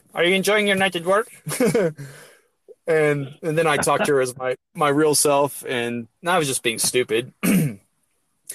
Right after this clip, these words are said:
But I didn't know, 'cause I'd never read the book, or I don't really know how to hit on girls. I don't know if, like, well, I've said two things to you, nothing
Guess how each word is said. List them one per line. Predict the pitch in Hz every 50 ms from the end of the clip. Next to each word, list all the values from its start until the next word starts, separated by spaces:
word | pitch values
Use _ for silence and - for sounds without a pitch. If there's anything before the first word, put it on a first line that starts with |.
| - - _ _ _ _ _
But | - 165
I | 185 202
didn't | 208 190 165
know, | 156 170 185 160 143 139 -
'cause | 143 143
I'd | 147 143
never | 147 147 143 143 135
read | 123 127 139 139 135
the | 127
book, | 120 127 - - 139 - -
or | - 123 117
I | 113
don't | 120 123 104
really | 123 123 120
know | 120 120 113
how | 127
to | 123 117
hit | 113 127 123
on | 120 117 110
girls. | - 110 113 117 120 127 123
I | 127
don't | 123 127 123 117 -
know | 127 117 117
if, | 113 -
like, | 120 113 107 -
well, | 139 143 143 143
I've | 147 147 -
said | - 196 185 147
two | - 185 180
things | - 165 170 175 151 -
to | - 120
you, | 110 117 127 135 131
nothing | 120 120 131 131 131 - - 131 120 120